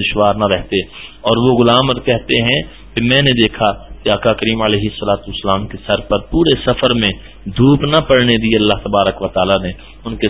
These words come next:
سروں پہ، سر پہ بادلوں کا سایہ کیے رکھا۔ محترم حضرات، پھر سیدہ خدیجہ الکبریٰ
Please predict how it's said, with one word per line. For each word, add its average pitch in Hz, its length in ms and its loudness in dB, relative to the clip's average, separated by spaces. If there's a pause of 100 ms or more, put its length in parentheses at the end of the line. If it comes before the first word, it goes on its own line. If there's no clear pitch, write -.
سروں 107 300 0
پہ، 107 140 0 (100)
سر 110 240 2
پہ 107 100 0 (400)
بادلوں 104 360 0
کا 101 200 -4
سایہ 98 240 2 (100)
کیے 98 180 0
رکھا۔ 90 320 -2 (360)
محترم 104 440 -6
حضرات، 98 500 0 (800)
پھر 127 120 2 (100)
سیدہ 117 320 0 (100)
خدیجہ 110 320 -2
الکبریٰ 101 500 2